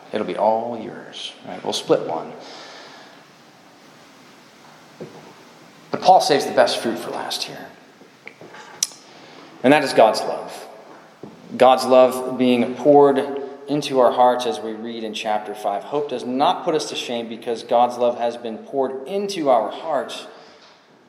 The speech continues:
through the Holy Spirit who has been given to us.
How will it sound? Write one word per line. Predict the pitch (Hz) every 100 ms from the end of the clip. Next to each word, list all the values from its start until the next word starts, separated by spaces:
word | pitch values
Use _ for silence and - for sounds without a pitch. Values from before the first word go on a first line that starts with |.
| _ _ _ _ _
through | 143 151
the | 120
Holy | - 139 127 -
Spirit | - - - 143 - 90 - - - _ _ _ _ _ _ _ _ - -
who | 110
has | 98 117 110
been | 104 117 110 107 104 -
given | 113 110 101 92 85 - - - _ _ _
to | - 101 -
us. | - - - - -